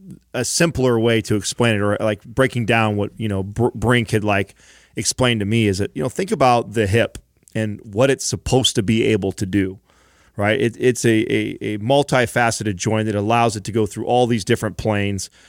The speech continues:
It's, uh, you know, the hip and the shoulder are probably the two most complex joints in the entire body.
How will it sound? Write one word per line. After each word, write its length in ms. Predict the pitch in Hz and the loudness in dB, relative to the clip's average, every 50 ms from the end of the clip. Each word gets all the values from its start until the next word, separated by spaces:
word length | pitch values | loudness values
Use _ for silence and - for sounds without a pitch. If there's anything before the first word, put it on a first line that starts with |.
| _ _ _ _ | _ _ _ _
It's, 400 | - 104 104 101 95 - - - | -2 0 0 0 0 -4 -8 -8
uh, 340 | - - 104 98 92 95 101 | -6 -4 -4 -4 -4 -4 -6
you 120 | - 113 110 | -6 -4 -4
know, 80 | 101 | -4
the 80 | 95 101 | -2 0
hip 240 | 92 135 143 - 120 | 2 2 2 2 0
and 80 | 113 | -2
the 40 | 110 | -2
shoulder 360 | - - - 123 117 104 107 | -2 0 2 2 2 2 0
are 40 | 98 | -2
probably 220 | - - 110 110 104 | 0 2 2 2 2
the 80 | 101 95 | 0 -2
two 200 | - - 127 117 | 0 0 2 2
most 240 | 113 107 98 - | 2 0 -2 -2
complex 500 | - 120 117 107 92 - 110 104 - - | 0 2 2 2 2 2 0 0 -2 -4
joints 380 | - - 113 104 104 101 - - | -8 -4 -2 -2 -2 -2 -4 -6
in 80 | 104 98 | -6 -4
the 80 | 95 | -4
entire 380 | 92 90 - 101 98 95 92 90 | -4 -4 -2 -2 -2 0 -2 -2
body. 420 | 85 98 98 98 95 98 95 117 | 0 0 0 0 0 -2 -8 -12